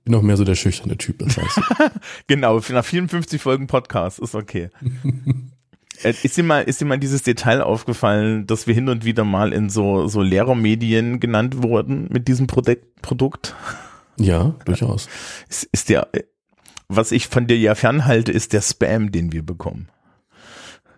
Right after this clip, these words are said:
Speaker 1: Ich danke dir übrigens auch dafür, ja.
Speaker 2: Also, wir kriegen hin und wieder ganz, das können wir auf dem Punkt, wir kriegen hin und wieder mal so ganz lustigen Spam, so. Also, also, ich,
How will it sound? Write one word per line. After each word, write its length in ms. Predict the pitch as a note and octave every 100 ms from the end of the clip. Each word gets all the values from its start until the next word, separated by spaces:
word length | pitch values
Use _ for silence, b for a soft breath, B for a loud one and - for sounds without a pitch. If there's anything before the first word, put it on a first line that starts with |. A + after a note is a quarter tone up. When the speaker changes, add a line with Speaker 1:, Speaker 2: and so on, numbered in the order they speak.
| _
Speaker 1:
Ich 120 | -
danke 260 | G2 B2+ G#2
dir 220 | F2 -
übrigens 320 | G2+ F#2+ F2
auch 100 | -
dafür, 420 | - E2 - G2 F2+
ja. 120 | - B -
Speaker 2:
Also, 180 | A#2+ C#3
wir 340 | - A#2 G#2
kriegen 200 | - C3
hin 120 | B2+ B2+
und 100 | A#2+
wieder 160 | G#2+
ganz, 280 | G#2 A2 - - - D#2+ -
das 160 | F#2
können 140 | - G#2+
wir 80 | G2
auf 40 |
dem 120 | F2+
Punkt, 300 | E2+ D#3 G#2
wir 160 | E2+ E2+
kriegen 200 | - F#2+
hin 120 | G2
und 80 | F2+
wieder 100 | F#2+
mal 180 | E2 D2
so 100 | D2+
ganz 240 | E2+ -
lustigen 420 | F#2+ C3 - E2+ E2+
Spam, 380 | - C#2 C2+
so. 180 | D#2 C#2
Also, 300 | - E2+ B1
also, 340 | - E2 C#2 - B B B
ich, 100 | -